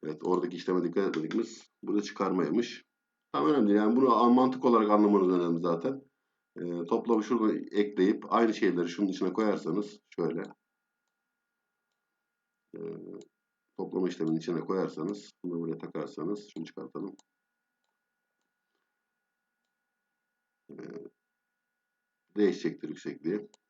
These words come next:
Ama bir taraftan yüksek-, değil, küçülüp bir taraftan büyüyorsa saçma bir şey olur. Şunu kopyalayıp yapıştıralım yine. Şöyle. Bu yükseklik, bu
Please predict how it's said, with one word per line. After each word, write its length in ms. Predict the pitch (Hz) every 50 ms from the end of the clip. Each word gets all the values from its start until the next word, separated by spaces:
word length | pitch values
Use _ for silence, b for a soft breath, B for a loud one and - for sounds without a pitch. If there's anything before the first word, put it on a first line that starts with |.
| _
Ama 200 | - 90 98 101
bir 60 | -
taraftan 300 | - 117 110 104 - 113
yüksek-, 320 | 101 95 - - - - - 82 80 - - - 85 - 85 - - - _ _ _ _ _ _ _ _ _ -
değil, 220 | 95 92 92 92
küçülüp 320 | - - - - 104 101 101
bir 60 | 98
taraftan 340 | 110 101 95 - 95 98 104
büyüyorsa 260 | 107 92 - 120 107
saçma 340 | - - 98 87 - 104 92
bir 60 | 87
şey 120 | - 85
olur. 160 | 82 104 110 - _ _ _ _ _ _ _ _ _ _ -
Şunu 220 | - 104 98 87 87
kopyalayıp 400 | - 101 - 101 92 87 80 85
yapıştıralım 540 | 87 82 - - - 95 98 98 104 98
yine. 260 | 90 90 95 104 107 107 - _ _ _ _ _ _ _ _ _ _ _ _ _ _ -
Şöyle. 320 | 90 82 78 - 92 101 101 - _ _ _ _ _ _ _ _ _ _ _ _ _ _ _ _ _ _ _ _ _ _ _ _ _ _ _ _ _ _ _ _ _ -
Bu 80 | - -
yükseklik, 640 | 87 - - - 85 - - 107 104 104 - - -
bu 320 | 92 95 101 92 - -